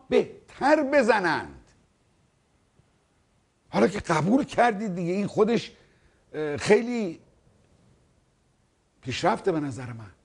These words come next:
ببینید این کسانی که تا الان تشریف دارند یا سکوت می‌کنن که من خیلی هاشون رو می‌شناسم که از قدیمم جزو ضرب المثل‌های ما سکوت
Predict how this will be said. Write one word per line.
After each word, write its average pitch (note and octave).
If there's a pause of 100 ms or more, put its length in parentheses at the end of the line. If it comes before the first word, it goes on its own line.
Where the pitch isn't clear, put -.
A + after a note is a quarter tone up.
(1300)
ببینید A3+
این A#3
کسانی F3+
که D3+ (580)
تا E3
الان D#3 (100)
تشریف C#3+ (260)
دارند D#3+ (1080)
یا A#3
سکوت -
می‌کنن C#3
که -
من A3
خیلی F3+
هاشون A2
رو -
می‌شناسم - (800)
که E3+ (140)
از D3+
قدیمم D#3
جزو D3
ضرب C3
المثل‌های B2
ما C#3
سکوت D#3